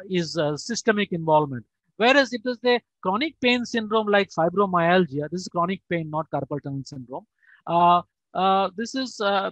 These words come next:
patients have a lesser chance of having systemic involvement. So a Sjogren's with fibromyalgia and chronic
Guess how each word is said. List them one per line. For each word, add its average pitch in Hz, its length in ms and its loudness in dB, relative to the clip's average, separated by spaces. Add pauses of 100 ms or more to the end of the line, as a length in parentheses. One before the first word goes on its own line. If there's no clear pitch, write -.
patients 226 440 -4
have 196 200 4
a 190 160 2 (260)
lesser 226 440 4 (100)
chance 220 260 4
of 196 100 4
having 175 200 -2
systemic 156 480 -6
involvement. 120 460 -10
So 214 400 0 (320)
a 202 100 2
Sjogren's 214 640 -2
with 277 160 -6
fibromyalgia 214 1040 4
and 190 100 -4
chronic 185 300 -4